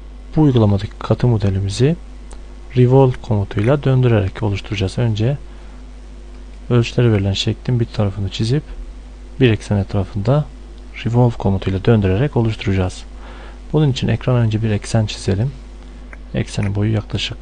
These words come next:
yüz olsun. Şimdi line komutunu çalıştıralım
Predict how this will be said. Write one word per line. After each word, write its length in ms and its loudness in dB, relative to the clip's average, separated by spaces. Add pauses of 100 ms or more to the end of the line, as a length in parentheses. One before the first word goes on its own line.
(420)
yüz 180 0
olsun. 380 -4 (2750)
Şimdi 440 4 (680)
line 180 6
komutunu 380 -2
çalıştıralım 640 -2